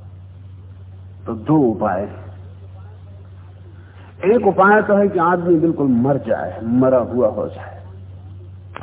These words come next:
अशांत होने की भी ताकत ना रहे। कुछ लोग इसकी कोशिश करते हैं।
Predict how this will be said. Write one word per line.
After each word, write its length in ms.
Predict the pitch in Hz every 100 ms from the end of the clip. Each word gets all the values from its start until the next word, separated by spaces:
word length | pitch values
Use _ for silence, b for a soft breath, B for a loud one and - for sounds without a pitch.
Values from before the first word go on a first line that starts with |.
| - - - -
अशांत 760 | 202 - - - 180 190 180
होने 360 | 113 147 170 180
की 160 | 175 175
भी 120 | 170
ताकत 380 | 156 139 143 113
ना 140 | 107
रहे। 220 | 95 104 - - - - - - - - - - - - - - - - - - - - - - - - - - - - - - - - -
कुछ 220 | 147 -
लोग 200 | 139 117
इसकी 300 | - - 139
कोशिश 320 | - 123 123 101 95
करते 280 | 104 -
हैं। 160 | 90